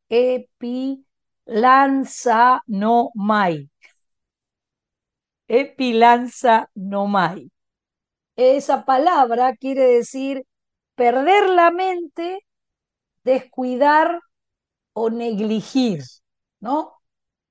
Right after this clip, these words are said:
Eh, él dice, "Yo voy a olvidar mi pasado, voy a perder la mente para mi pasado negativo, voy a negligir mi pasado negativo, voy a descuidar mi pasado negativo". ¿Por qué?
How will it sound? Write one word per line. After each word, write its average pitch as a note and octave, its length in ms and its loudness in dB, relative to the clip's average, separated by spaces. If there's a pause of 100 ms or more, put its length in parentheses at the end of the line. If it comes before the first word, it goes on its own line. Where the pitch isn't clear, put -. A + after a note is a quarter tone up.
Eh, G3+ 340 -4
él B3+ 140 2
dice, B3+ 320 -4
"Yo D#4 180 -4
voy F4 140 -4
a D4+ 80 6
olvidar B3 720 0
mi F3 180 -14
pasado, E3+ 540 -12
voy D4+ 160 2
a E4 160 2 (360)
perder E4 540 4
la F4 180 2
mente B3 460 -2
para G3 240 -8
mi F#3+ 160 -10
pasado G#3 500 -4
negativo, F#3 640 -8 (540)
voy D#4 260 2
a D#4+ 100 4
negligir C#4+ 920 2
mi G3+ 160 -10
pasado G3+ 480 -4
negativo, F#3+ 720 -8 (300)
voy D#4 260 2
a D#4 80 8
descuidar C4+ 960 2
mi G3+ 160 -12
pasado G3 500 -4
negativo". F3+ 600 -8
¿Por C#4+ 200 0
qué? A3+ 220 0